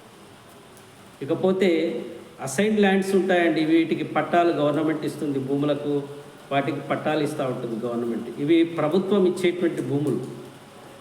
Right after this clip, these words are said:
కానీ వీటిని అమ్మకూడదండి. వీటిని ఎవరైతే, ఎవరికైతే కేటాయించారో, ఎవరికైతే ఇచ్చారో వారి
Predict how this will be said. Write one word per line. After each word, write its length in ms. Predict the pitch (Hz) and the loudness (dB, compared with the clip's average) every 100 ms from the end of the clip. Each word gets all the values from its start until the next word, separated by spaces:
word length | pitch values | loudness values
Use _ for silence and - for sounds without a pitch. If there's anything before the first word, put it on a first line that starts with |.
| - - - - - - - | -20 -20 -20 -20 -20 -14 -2
కానీ 240 | 170 202 208 202 180 | 2 4 6 6 6
వీటిని 300 | 185 185 160 | 4 4 2
అమ్మకూడదండి. 680 | 170 196 202 202 190 139 - - - - - - - - - - - | 2 2 4 4 4 2 -2 -4 -10 -14 -18 -20 -20 -20 -20 -16 0
వీటిని 320 | 165 196 214 196 | 2 4 4 4
ఎవరైతే, 420 | 180 185 190 190 185 170 151 | 4 2 2 4 2 2 0
ఎవరికైతే 520 | 165 190 190 180 196 | 2 2 2 2 0
కేటాయించారో, 880 | 180 185 175 180 170 156 170 139 143 131 131 | 0 0 2 2 2 0 0 0 0 0 -2
ఎవరికైతే 540 | 151 175 175 165 175 151 | -2 0 0 0 0 0
ఇచ్చారో 540 | 151 147 190 165 147 139 117 - 120 | -2 0 0 0 0 -2 -2 -8 -6
వారి 340 | 135 151 151 | -2 0 0